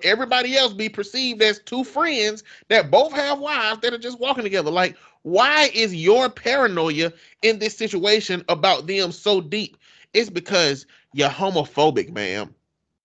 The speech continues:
You got a problem with gay. You just love your brother and you'll accept your brother in his life, but the vitriol that you would probably display towards somebody else who is not your family that did the same thing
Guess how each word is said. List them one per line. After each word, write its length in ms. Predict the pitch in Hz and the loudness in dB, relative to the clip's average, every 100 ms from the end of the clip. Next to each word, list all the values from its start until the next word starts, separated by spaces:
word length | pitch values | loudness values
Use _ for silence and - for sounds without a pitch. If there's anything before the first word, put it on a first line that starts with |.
| _ _ | _ _
You 120 | 131 | -6
got 240 | 127 165 202 | 0 2 2
a 80 | 160 | 0
problem 480 | - 165 160 147 | -2 0 0 -2
with 220 | 139 120 131 | -6 -6 0
gay. 400 | 139 113 104 _ _ _ _ - - | 2 0 -6 _ _ _ _ -20 -8
You 180 | 214 | -6
just 240 | 214 214 156 | 2 2 2
love 320 | 156 190 208 | 4 4 4
your 140 | 208 | 0
brother 500 | 202 185 143 139 151 - _ 160 | 0 2 2 2 -2 -10 _ -8
and 100 | 170 | 0
you'll 240 | 196 180 | 2 2
accept 400 | 165 - 220 196 | 0 0 0 0
your 80 | 190 | -4
brother 340 | 175 196 190 | 0 0 2
in 120 | 196 | -2
his 180 | 196 196 | -2 -4
life, 380 | 214 226 220 - _ _ - | 0 0 0 -8 _ _ -2
but 160 | 208 160 | -2 0
the 100 | 143 | -4
vitriol 680 | 131 214 262 226 220 208 | -4 -4 -4 0 4 4
that 160 | 196 185 | 4 -2
you 80 | 208 | -4
would 120 | 190 | -4
probably 500 | - 196 185 170 151 | 0 -2 -2 -8 -6
display 480 | 147 190 - 196 170 | -4 -4 -2 0 0
towards 400 | - 180 165 - | 0 -2 -2 -2
somebody 500 | 185 175 165 156 151 | -4 0 0 0 0
else 220 | 170 175 | 0 0
who 160 | 190 165 | -2 -4
is 80 | |
not 260 | 131 147 151 | 0 2 2
your 140 | 180 185 | 0 -2
family 420 | 180 185 185 185 | -2 -4 -2 0
that 200 | 160 131 | 0 0
did 240 | 165 180 | 0 0
the 80 | 165 | -2
same 360 | 156 185 190 190 | -4 0 0 0
thing 320 | 196 190 185 | -2 -2 -4